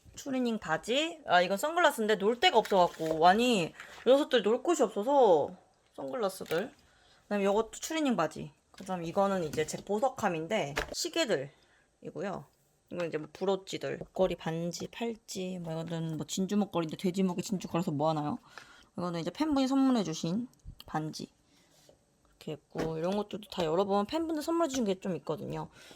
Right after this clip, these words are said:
이것도 팬분이 선물해주신 거고. 저거 되게 많죠. 시계를 또 모으는 걸 좋아했는데 지금 살이 쪄가지고 안 들어가요, 시계가. 들어가긴 들어가는데 너무 꽉 조인다 해야 되나? 그다음에 이제 이, 이곳은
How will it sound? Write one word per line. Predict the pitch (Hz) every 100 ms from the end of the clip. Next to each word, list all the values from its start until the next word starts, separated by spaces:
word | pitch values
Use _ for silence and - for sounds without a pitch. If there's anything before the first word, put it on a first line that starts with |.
| -
이것도 | 180 190 180
팬분이 | - 269 247 220
선물해주신 | 214 220 208 160 147 156
거고. | 147 - 247 320 349 _ - -
저거 | - 147
되게 | 175 -
많죠. | - - - - - - -
시계를 | - 285 302
또 | 269
모으는 | 175 190 247 233
걸 |
좋아했는데 | 190 180 175 160
지금 | - 185
살이 | - 349
쪄가지고 | 320 226 185 214 175 147 - _ _ _ _ -
안 | 208 262
들어가요, | 247 151 143
시계가. | - 196 135 123 - _
들어가긴 | - 277 269
들어가는데 | 220 208 208
너무 | 190 247
꽉 | 285 285
조인다 | 247 214 175
해야 | 151
되나? | 185 311 - _ _ -
그다음에 | 160 160
이제 | 160 160
이, | 185 202 - - - -
이곳은 | 175 175 185 285 381